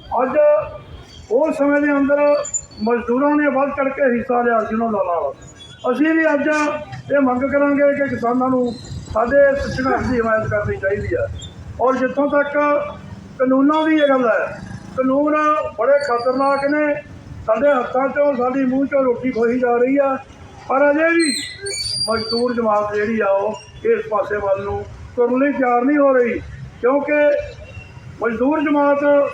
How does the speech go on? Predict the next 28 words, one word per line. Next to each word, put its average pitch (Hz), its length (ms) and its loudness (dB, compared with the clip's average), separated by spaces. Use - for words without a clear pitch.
ਉਸ 311 200 -2
ਪਿੰਡ 262 180 0
ਦੇ 269 360 4
ਉਹਨਾਂ 302 260 2
ਲੋਕਾਂ 254 340 0
ਦੇ 285 120 2
ਦਬਾਅ 254 360 2
ਹੇਠ 247 120 0
ਹੁੰਦੀ 247 320 0
ਹੈ, 254 360 -2
ਕੁਛ 269 140 -2
ਪੰਚਾਇਤਾਂ 240 500 -2
ਦੇ 269 120 4
ਦਬਾਅ 254 320 2
ਹੇਠ 240 160 0
ਹੁੰਦੀ 240 260 -2
ਹੈ 247 140 -2
ਕਿ 254 140 0
ਸਾਡੀ 233 300 -2
ਹਾਜ਼ਰੀ 226 360 0
ਨਹੀਂ 262 120 2
ਲੱਗਣੀ, 247 420 -2
ਸਾਨੂੰ 240 260 -2
ਫਲਾਣਾ 226 380 -2
ਰੋਕੂਗਾ, 247 640 -2
ਸਾਡਾ 220 220 -2
ਉਹ 269 220 4
ਹੋਊਗਾ। 247 480 -2